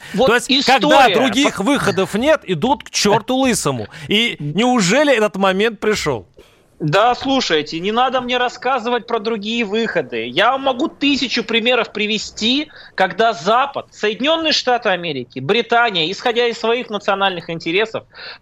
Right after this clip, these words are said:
Speaker 1: поддерживали самые людоедские режимы, которые только были там в истории человечества.
Speaker 2: Какие?
Speaker 1: И при этом оставались светочами демократии. Я не считаю режим Северной Кореи людоедским.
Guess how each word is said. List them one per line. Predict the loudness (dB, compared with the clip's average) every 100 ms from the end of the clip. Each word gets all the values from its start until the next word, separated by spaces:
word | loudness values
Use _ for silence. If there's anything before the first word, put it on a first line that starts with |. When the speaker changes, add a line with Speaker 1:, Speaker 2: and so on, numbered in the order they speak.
| 0
Speaker 1:
поддерживали | 0 0 -2 -2 0 0 0
самые | -4 -6 -2 0 0 -2 -4 -4
людоедские | -4 -2 -2 -2 -2 -4 -6 -20 -18 -12 -4
режимы, | -2 0 0 -2
которые | -2 0 0 0
только | 0 -2 -2 -4
были | -2 -2 -2
там | 0 -2
в | -4
истории | -2 -2 0
человечества. | -2 0 0 0 -4 -6 -4 -2
Speaker 2:
Какие? | -2 0 -2 -2
Speaker 1:
И | 0 0
при | 2 2 2 2
этом | 2 2 -2 2
оставались | 0 0 -2 0 0 0 -2 -2 -6 -10
светочами | -6 -4 -4 -4 -6 -6
демократии. | -4 -2 0 0 -2 -2
Я | -2 -2
не | -2 -2
считаю | -2 0 0 2
режим | -2 -4 -4
Северной | -2 0 0 -4
Кореи | -2 0 0 -2
людоедским. | -2 0 0 -2 -4 -12